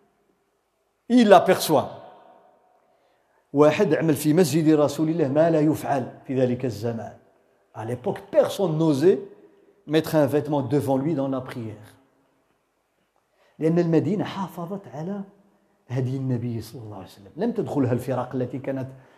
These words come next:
في بعض البلاد. Euh, à Médine, on a gardé la, la coutume du prophète sallallahu alayhi wa sallam. تعرفوا النبي صلى الله عليه وسلم كان لبس غا داك ال-،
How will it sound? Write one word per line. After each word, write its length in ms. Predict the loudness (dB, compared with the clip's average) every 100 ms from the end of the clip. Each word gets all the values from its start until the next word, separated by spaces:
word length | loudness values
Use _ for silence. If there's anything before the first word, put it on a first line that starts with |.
| _
في 480 | 0 4 4 2 0
بعض 220 | 0 0
البلاد. 460 | 0 0 0 0 -4 -14 _ _ _ _ _ _ _
Euh, 460 | -8 -6 -4 -6 -4
à 120 | -4 -2 0
Médine, 360 | 0 2 2
on 140 | 2 -2
a 80 |
gardé 480 | -2 -2 -2 -2 -2 -6 -16 _ _ _ -6
la, 260 | -2 -2
la 100 | -4
coutume 340 | -6 -4 -2 0
du 120 | -2
prophète 360 | -2 -6 -6
sallallahu 240 | -8 -12 -16
alayhi 100 | -20
wa 60 |
sallam. 120 | -20 -20 _ _ _
تعرفوا 300 | -8 -4 0
النبي 200 | 2 2
صلى 140 | 2 0
الله 100 | 2
عليه 100 | 0
وسلم 160 | 0
كان 160 | -4 -2
لبس 260 | -2 -2 0
غا 280 | 2 2 0 -12 -20 -20 _
داك 260 | -2 0 2
ال-، 140 | 4